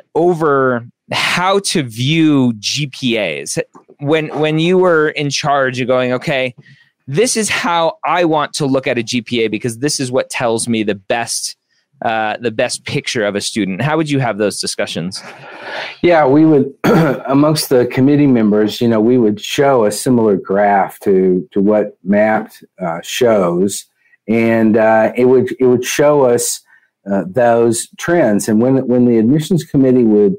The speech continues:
Speaker 2: would view a trend that was clearly a, a rising trend, uh, then it gave the committee a lot of encouragement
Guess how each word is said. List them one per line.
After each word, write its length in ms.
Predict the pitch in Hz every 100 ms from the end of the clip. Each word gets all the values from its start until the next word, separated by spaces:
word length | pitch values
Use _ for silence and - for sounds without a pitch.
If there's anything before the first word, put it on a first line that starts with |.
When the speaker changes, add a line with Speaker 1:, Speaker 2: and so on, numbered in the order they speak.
| _ _ _ 110
Speaker 2:
would 280 | 107 92
view 460 | - 113 156 156 117
a 80 | 98
trend 720 | - - 143 135 104 98 98
that 240 | 113 101
was 420 | 101 101 98 98 -
clearly 580 | - - 143 151 139 110
a, 100 | 98 90 -
a 80 | 95
rising 680 | 95 101 117 135 120 107
trend, 720 | 107 - 90 78 78 98 107 _ _ _ _ _ -
uh, 240 | 110 110
then 220 | 101 123 123
it 60 |
gave 360 | 113 139 131 123
the 140 | 120
committee 480 | - 123 120 120 107 -
a 120 | 107
lot 320 | 104 110 113 127
of 100 | 127
encouragement 880 | 123 - 147 180 156 95 87 82